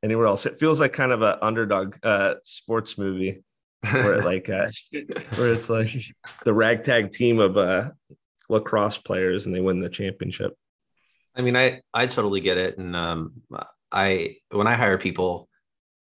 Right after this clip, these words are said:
Speaker 2: I don't really necessarily look, sometimes you look for experience because just, you have to know some stuff when it comes to, like, S E O, like, it's really important, but there's a lot of people, it's like, if they just have a good attitude and they have, like, a good work
Speaker 1: Mm-hmm.
Speaker 2: ethic and you can kinda read 'em,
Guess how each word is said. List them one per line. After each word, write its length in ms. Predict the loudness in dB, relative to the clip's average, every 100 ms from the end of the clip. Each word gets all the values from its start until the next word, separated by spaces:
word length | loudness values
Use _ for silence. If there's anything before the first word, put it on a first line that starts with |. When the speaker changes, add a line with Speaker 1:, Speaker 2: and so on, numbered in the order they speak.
| _
Speaker 2:
I 100 | -2
don't 280 | 0 -2 -6 _ _
really 200 | -2 0
necessarily 440 | 0 -2 -2 -2
look, 460 | -2 0 0 -2 -16 _ _ _ _ _ _ -8
sometimes 340 | -2 4 4 6
you 60 |
look 140 | 4 4
for 100 | -2
experience 400 | -2 -6 -6 -8
because 400 | -4 -4 -4 -8
just, 340 | -6 -6 -6 -10 _ _ _
you 160 | -6
have 140 | -4 -4
to 80 | -2
know 400 | -2 -4 -6 _ _ _ _ _ _ _ -8
some 180 | -6
stuff 340 | -2 -2 -2 -8
when 120 | -6
it 60 | -6
comes 160 | -4 -6
to, 60 |
like, 120 | -4
S 160 | -4 -2
E 80 | -2
O, 120 | -2
like, 140 | -4
it's 320 | -4 -6 -6 -6
really 220 | -4 -4
important, 380 | -2 -2 -2 0
but 280 | 0 0 -10 -20 -20 _ 2
there's 160 | 4
a 40 | 6
lot 140 | 6
of 240 | 6 4 0 -8 -8
people, 320 | -4 2 2
it's 100 | 2
like, 140 | 0 -2
if 80 |
they 80 | -2
just 160 | -2 -2
have 140 | -2
a 40 | -2
good 120 | -2
attitude 500 | -2 -2 0 0 -2 _ _ _ _
and 100 | -8
they 60 | -6
have, 100 | -2
like, 140 | -2
a 40 | -2
good 140 | -4
work 140 | -2 -2
Speaker 1:
Mm-hmm. 100 | -2
Speaker 2:
ethic 300 | -2 -2 -2
and 100 | -4
you 80 |
can 100 | -4
kinda 220 | -4 -2 0
read 180 | 0
'em, 240 | 2 0